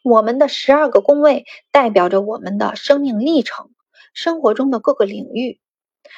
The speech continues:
它是非常细腻而且漫长的。而冥王呢，更多的是瞬间展现这一过程，而且还会不断的重复。所以，我们也把冥王星的意义定义为轮回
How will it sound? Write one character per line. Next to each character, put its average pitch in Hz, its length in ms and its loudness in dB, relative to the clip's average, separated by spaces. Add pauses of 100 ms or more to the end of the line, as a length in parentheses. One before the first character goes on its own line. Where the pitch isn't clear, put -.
(140)
它 - 180 0
是 277 160 2
非 294 140 0
常 240 180 -6
细 254 280 -4
腻 208 200 -4
而 202 140 -6
且 - 120 -8
漫 220 240 -4
长 - 260 -12
的。 - 80 -20 (1000)
而 220 100 -2
冥 214 240 -2
王 277 180 0
呢， 233 160 -4 (260)
更 302 200 0
多 277 180 6
的 254 100 0
是 - 160 -6
瞬 370 360 0
间 202 340 0
展 - 220 -4
现 185 180 -4
这 190 80 0
一 170 120 -2
过 185 200 -2
程， - 240 -14 (680)
而 262 140 4
且 233 240 -10 (260)
还 196 160 0
会 208 180 2
不 208 180 -2
断 240 240 4
的 190 80 -2
重 190 320 0
复。 - 280 2 (840)
所 240 260 4
以， 285 220 -4 (260)
我 208 100 2
们 208 220 0
也 214 180 2
把 214 160 -6
冥 190 220 -4
王 196 160 -2
星 196 140 -4
的 196 60 -2
意 214 240 -4
义 185 220 -8 (260)
定 202 220 -4
义 185 80 -2
为 180 220 -2
轮 185 320 -2
回 180 400 0